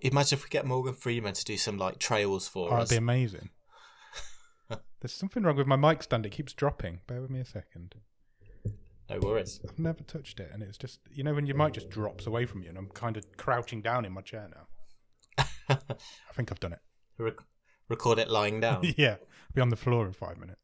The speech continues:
Speaker 2: How have you been? How's your week been?
Speaker 1: Uh, yeah, pretty good. I don't think there's anything too exciting.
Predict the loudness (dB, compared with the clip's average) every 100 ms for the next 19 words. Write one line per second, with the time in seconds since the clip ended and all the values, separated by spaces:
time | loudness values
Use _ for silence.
0 | _ _ 0 2 6 8 8 4 -6 -6
1 | -2 -4 -4 -6 -8 0 2 4 4 4
2 | 2 4 2 0 -16 _ _ -2 4 4
3 | 4 -2 -2 -2 -2 -2 -2 -6 0 0
4 | 2 -2 -4